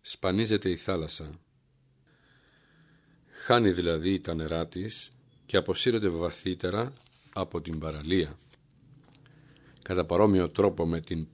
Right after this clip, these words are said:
πάροδο του χρόνου και την υπομονή, ο λίγον κατ' ο λίγον εμφυτεύονται και τελειοποιούνται μέσα μας τα προηγούμενα". Εικοστό τρίτο.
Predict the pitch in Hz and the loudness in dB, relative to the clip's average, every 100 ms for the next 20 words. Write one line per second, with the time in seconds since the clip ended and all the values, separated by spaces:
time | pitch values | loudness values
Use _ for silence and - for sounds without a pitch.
0 | - 110 110 90 85 80 82 - 104 107 | 0 4 6 4 2 -4 -8 -4 4 4
1 | 87 85 90 - _ - 87 87 85 80 | 4 -2 -8 -14 _ -6 -4 -2 -4 -6
2 | 80 78 82 98 117 - _ - - - | -6 -4 -2 -2 -4 -14 _ -20 -20 -20
3 | _ _ - 98 127 113 104 95 90 92 | _ _ 2 8 8 8 4 2 2 4
4 | 101 90 90 - - _ _ _ _ 95 | 4 4 -2 -6 -14 _ _ _ _ -6
5 | 82 - - 95 87 85 82 80 87 82 | -6 -6 -2 0 0 -2 -6 -6 -4 -4
6 | 80 82 90 82 78 85 95 92 87 82 | -6 -4 -4 -2 -2 -2 -2 -4 -6 -6
7 | - 80 82 80 85 85 76 76 80 _ | -10 -10 -8 -6 -4 -6 -6 -10 -14 _
8 | _ _ _ _ _ _ _ _ _ _ | _ _ _ _ _ _ _ _ _ _
9 | _ _ _ _ - _ _ _ - _ | _ _ _ _ -20 _ _ _ -20 _
10 | _ _ 101 101 98 113 - 104 90 78 | _ _ -4 -2 -2 -4 -2 0 0 -2
11 | 76 | -12